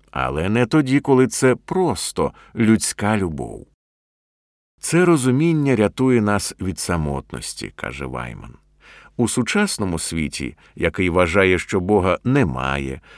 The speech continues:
або що він до нас байдужий, Христос є Богом, який взиває:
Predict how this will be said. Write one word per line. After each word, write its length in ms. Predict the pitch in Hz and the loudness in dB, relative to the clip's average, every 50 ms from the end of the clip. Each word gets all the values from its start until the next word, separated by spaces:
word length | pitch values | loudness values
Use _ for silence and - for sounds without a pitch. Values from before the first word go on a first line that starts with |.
| - - | -18 -6
або 260 | - 80 73 92 98 | -4 -2 0 0 0
що 220 | - - - 131 | 0 2 0 2
він 200 | 113 123 135 131 | 4 4 2 4
до 120 | 110 113 110 | 4 4 4
нас 340 | 107 98 92 87 - - - | 4 2 2 0 -2 -6 -8
байдужий, 840 | 76 76 71 71 69 65 69 95 127 147 143 98 80 65 55 - - _ _ _ _ _ _ _ | -4 -2 -2 -2 -2 -4 -2 -2 0 0 0 -2 -4 -6 -8 -12 -16 _ _ _ _ _ _ _
Христос 920 | - - - 127 117 123 110 - - - - - 143 143 143 131 - - - - | -20 -6 0 2 4 4 4 2 -2 -4 -2 0 0 0 0 0 -2 -6 -6 -4
є 220 | 110 101 110 104 | 0 2 2 2
Богом, 540 | 85 76 78 104 135 143 131 123 123 110 110 | 2 2 2 4 4 4 4 2 2 2 2
який 280 | 107 98 - - 98 | 2 2 0 -2 -2
взиває: 800 | 82 76 71 71 78 65 65 90 110 117 110 107 101 98 90 80 | -2 -4 -4 -4 -6 -4 -2 0 0 2 2 4 4 2 2 0